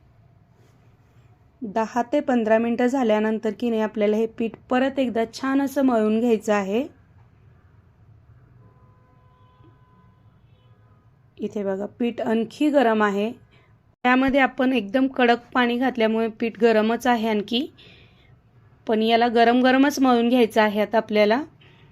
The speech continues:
गरजेनुसार आता आणखी पाण्याचा वापर करायचा आहे, गरम पाण्याचाच वापर करायचा आहे. इथं थंड पाण्याचा वापर करायचा नाहीये, जसं लागेल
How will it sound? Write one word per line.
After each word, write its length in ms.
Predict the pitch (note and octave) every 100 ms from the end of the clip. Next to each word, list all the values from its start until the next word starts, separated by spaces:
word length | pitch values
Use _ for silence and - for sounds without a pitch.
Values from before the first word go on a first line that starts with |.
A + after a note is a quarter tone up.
| _ _
गरजेनुसार 680 | G#3 A3+ A3+ B3 B3+ C4 C4
आता 220 | A#3 B3
आणखी 300 | B3 A#3 D4+
पाण्याचा 460 | D#4 C#4 B3 B3 B3+
वापर 260 | B3+ B3 A#3
करायचा 460 | B3 A3+ A3 B3
आहे, 180 | A3+ G#3+
गरम 300 | G#3 A3+ A#3
पाण्याचाच 520 | A#3 A#3+ A3 G#3+ B3 B3+
वापर 340 | B3 B3 A3+
करायचा 440 | A#3+ A3+ G#3+ G#3+
आहे. 240 | A3 G3+ A3+
इथं 320 | - A#3 A#3+ A3+
थंड 240 | B3 A3+
पाण्याचा 440 | A3+ A#3 G#3+ G#3 A3+
वापर 320 | G#3+ G#3+ A3+
करायचा 500 | - A3 G3+ G#3 A#3
नाहीये, 440 | A#3+ A3+ G#3+ B3 D4 _ - - - - _ -
जसं 240 | A3+ C4
लागेल 380 | B3+ A3+ G3+ A#3